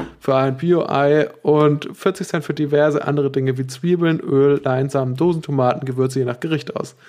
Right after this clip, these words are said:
Wenn man sich, äh, wenn man es noch genauer sehen möchte, musste man eigentlich Stromkosten für die Zubereitung einrechnen, aber das wäre zu kompliziert und zu ausschweifend.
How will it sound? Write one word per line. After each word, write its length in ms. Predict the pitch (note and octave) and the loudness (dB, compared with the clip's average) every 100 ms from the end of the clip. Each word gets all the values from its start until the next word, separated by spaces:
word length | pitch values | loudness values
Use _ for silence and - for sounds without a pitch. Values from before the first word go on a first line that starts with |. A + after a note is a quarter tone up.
| - - - - - | -20 -20 -20 -20 -8
Wenn 120 | - D#3+ | 2 4
man 140 | G3+ | 4
sich, 380 | G3 F#3 - - | 2 -4 -8 0
äh, 240 | E3 E3+ | 2 2
wenn 100 | E3 | 2
man 120 | F3+ G3+ | 2 0
es 260 | D#3+ - | -4 -8
noch 220 | - D#3 - | -4 -4 -2
genauer 380 | D#3+ E3+ F#3+ | 0 4 2
sehen 280 | D#3+ C#3+ C3+ | 2 0 2
möchte, 300 | B2+ C3 C3 | 0 -2 -2
musste 300 | D#3+ D#3 - E3+ | -2 -2 -2 0
man 300 | D#3+ D#3+ D#3 | 2 2 0
eigentlich 560 | C#3 C#3 D3+ - D3 | -2 -2 -2 -4 -4
Stromkosten 580 | - D#3 F3 - C#3 D3+ | -2 -2 0 0 -2 -2
für 100 | D3 | -4
die 80 | C#3+ | -2
Zubereitung 500 | F3 D3+ C#3 C3 C3 | 0 2 2 2 0
einrechnen, 480 | - C3 C3 B2+ C#3+ | 0 0 0 -2 -2
aber 160 | - B2+ | 0 0
das 200 | C3 C#3 | 0 2
wäre 200 | C#3 C#3 | 2 0
zu 120 | C#3 | -2
kompliziert 500 | C3 B2 B2+ - C3+ | -6 -4 -2 0 -2
und 80 | B2 | -2
zu 200 | - B2+ | 0 0
ausschweifend. 580 | A#2+ - - - - | 0 0 -2 -2 -6